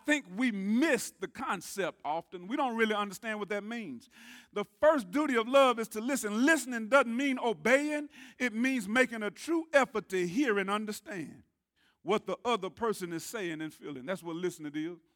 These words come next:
Listening is. It doesn't necessarily mean you agree. It doesn't mean you obey whatever, obey everything they said. But it says that you make an effort to understand what a person is, what they're, where they're coming from and their feelings in the matter.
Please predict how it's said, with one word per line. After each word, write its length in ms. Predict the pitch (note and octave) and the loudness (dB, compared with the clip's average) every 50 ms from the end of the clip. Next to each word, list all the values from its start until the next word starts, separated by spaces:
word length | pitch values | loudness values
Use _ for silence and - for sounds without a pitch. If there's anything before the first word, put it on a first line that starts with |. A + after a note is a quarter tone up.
| _ _ _ _ - | _ _ _ _ -6
Listening 520 | C#3+ G3+ A3 G#3 - F3+ D#3+ D#3+ D#3 D3+ C#3 | -2 -2 -2 -2 -4 -6 -6 -6 -8 -8 -6
is. 220 | D#3+ E3 E3+ E3+ | -4 -4 -4 -4
It 100 | F3 D3+ | -6 -6
doesn't 180 | F#3 F#3 D#3+ F#3 | -6 -6 -4 -4
necessarily 340 | F#3+ F3+ - G3 F#3+ F3+ F3+ | -4 -4 -4 -6 -6 -6 -6
mean 200 | F#3+ F#3+ F#3+ G3 | -8 -8 -8 -6
you 140 | G3 F#3 | -6 -6
agree. 320 | F3 D3+ D3 G3+ G#3 A3 A#3 | -6 -6 -4 -4 -4 -4 -6
It 100 | G#3+ - | -6 -6
doesn't 200 | G3 F#3 F#3 F#3+ | -6 -6 -6 -6
mean 180 | F#3+ G3 F#3+ | -8 -8 -8
you 180 | F#3 G#3 G3+ F#3+ | -6 -4 -4 -4
obey 260 | F3 C#3+ F#3+ G3+ G3+ | -2 0 0 2 2
whatever, 280 | G3 F#3+ F#3+ G3 F#3+ F3+ - _ _ - - | 2 0 -2 -4 -4 -6 -12 _ _ -8 -6
obey 420 | F3+ F3+ D3+ F3+ G3+ G#3+ A3 G#3 - - - - - | -6 -2 0 2 2 2 2 -2 -6 -18 -20 -6 -2
everything 360 | G3+ G#3 F#3+ - G#3 G#3 G3+ | 0 0 0 0 -4 -6 -6
they 60 | G3 | -4
said. 180 | E3 G#3+ G#3+ F#3 | -4 -4 -2 -2
But 120 | A3 G#3+ | 0 0
it 100 | F#3+ F3+ | 0 -2
says 280 | - B3 A#3+ A#3+ A3 F#3+ | 0 2 2 4 4 2
that 200 | G3+ F#3+ - - | 0 -4 -4 -6
you 80 | B3+ | -6
make 220 | A#3+ A#3 A#3 - - | -2 0 0 0 0
an 120 | F3+ - - - | -4 -6 -4 -4
effort 320 | C4 - - _ - - _ _ _ _ _ _ _ _ _ _ _ _ _ _ _ _ _ _ - | -4 -4 -4 _ -20 -20 _ _ _ _ _ _ _ _ _ _ _ _ _ _ _ _ _ _ -20
to 80 | F3 - _ - | -20 -10 _ 2
understand 800 | C4+ C4+ B3 A3+ G#3 G3 - - - B3+ B3 A3+ G3+ F#3 F3 F#3 | 4 4 4 2 0 -2 -2 -6 -8 -6 -4 -4 -4 -4 -2 -2
what 120 | G3 F3 | -2 -2
a 60 | F3 | -4
person 380 | - - A3 G#3+ G3+ - F#3 F#3+ | -4 0 0 0 0 0 -4 -6
is, 160 | F3 D#3+ - - _ _ _ _ _ _ _ _ _ _ | -8 -8 -8 -12 _ _ _ _ _ _ _ _ _ _
what 220 | E3 E3+ G3 G3 - | -6 -4 -4 -4 -4
they're, 140 | F#3+ F3 C3+ - | -6 -6 -6 -6
where 160 | E3 G#3 G3+ | -4 -4 -2
they're 140 | F#3 F#3 F3 | -2 -4 -6
coming 320 | - - A3 G#3+ G3 F3 | -4 -4 -4 -4 -4 -6
from 320 | - F#3 F3+ E3+ E3+ D#3+ | -8 -8 -8 -8 -8 -8
and 100 | D#3 D3+ | -8 -6
their 120 | D#3+ F#3 E3 | -4 -4 -6
feelings 480 | - _ A3+ G#3+ F#3 E3 D#3 D3+ C#3+ | -6 _ -8 -6 -6 -4 -6 -6 -6
in 120 | E3+ D3 C#3+ | -8 -8 -8
the 80 | C#3 | -8
matter. 380 | D3 D#3 D#3+ D3+ D3+ E3 E3 - | -6 -2 -2 -2 -2 -4 -6 -14